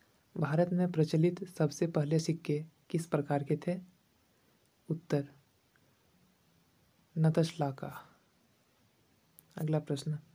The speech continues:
इतिहास प्रसिद्ध सिकंदर और दारा के युद्ध में सिकंदर और दारा कहाँ के राजा थे? उत्तर क्रमशः यूनान व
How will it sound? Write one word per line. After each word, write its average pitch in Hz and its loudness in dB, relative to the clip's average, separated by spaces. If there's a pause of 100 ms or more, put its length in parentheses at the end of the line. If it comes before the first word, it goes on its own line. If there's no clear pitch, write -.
(520)
इतिहास 160 2
प्रसिद्ध 160 2
सिकंदर 160 2 (520)
और 151 0
दारा 151 4
के 165 2
युद्ध 151 4
में 151 2
सिकंदर 160 -2
और 151 2
दारा 143 2
कहाँ 156 0
के 160 0
राजा 139 0
थे? 180 -4 (1160)
उत्तर 143 -4 (200)
क्रमशः 156 0 (280)
यूनान 156 4 (220)
व 151 0